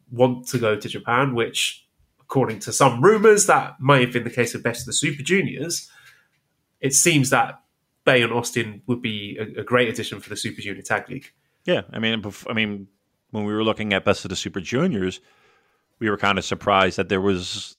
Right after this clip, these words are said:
Speaker 2: as much Impact participation as, as there was. So I, I, I definitely can't rule it out.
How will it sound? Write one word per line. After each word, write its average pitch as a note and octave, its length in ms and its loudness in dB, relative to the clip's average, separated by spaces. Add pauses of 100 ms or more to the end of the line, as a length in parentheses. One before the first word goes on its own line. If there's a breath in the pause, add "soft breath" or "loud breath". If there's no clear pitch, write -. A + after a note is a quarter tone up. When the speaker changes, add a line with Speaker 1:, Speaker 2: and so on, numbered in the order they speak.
(100)
Speaker 2:
as F2+ 200 -2
much F2+ 320 -2
Impact F#2 500 -4 (960)
participation F#2 720 -6
as, E2+ 360 -8
as E2 220 -10
there E2+ 120 -4
was. F2+ 460 0 (560 soft breath)
So G2 140 2
I, G2 200 2
I, F#2+ 260 -4
I G2 80 0
definitely G#2+ 320 0
can't F#2 240 -4
rule F2 240 0
it E2+ 60 0
out. F#2+ 340 4